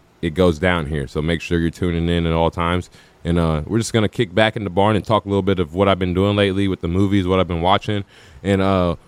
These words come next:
what we got going on going into August and these fall months, September, October. Killers of the Flower Moon comes out in October.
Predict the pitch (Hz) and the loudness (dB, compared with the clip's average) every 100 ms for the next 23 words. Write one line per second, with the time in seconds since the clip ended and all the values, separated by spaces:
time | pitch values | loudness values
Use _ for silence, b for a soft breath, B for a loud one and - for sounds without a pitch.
0 | _ - 113 123 123 110 117 117 120 120 | _ 2 4 6 4 4 4 4 4 4
1 | 107 - 113 110 110 104 - 98 90 82 | 2 0 2 2 2 0 2 2 2 0
2 | - 101 110 107 113 - 101 104 104 98 | -4 2 4 4 0 -2 -2 0 0 0
3 | 107 107 107 107 107 110 - - - _ | 2 2 2 2 0 -2 -6 -12 -14 _
4 | _ _ - - 110 - 107 107 107 101 | _ _ -12 -4 -4 0 0 4 4 2
5 | 110 107 110 - 104 101 101 95 - 101 | 2 2 2 0 0 0 0 -4 0 2
6 | 95 95 95 104 95 95 90 90 - 92 | 2 2 0 -2 -2 -2 -2 -4 -4 -6
7 | 90 95 | -4 -4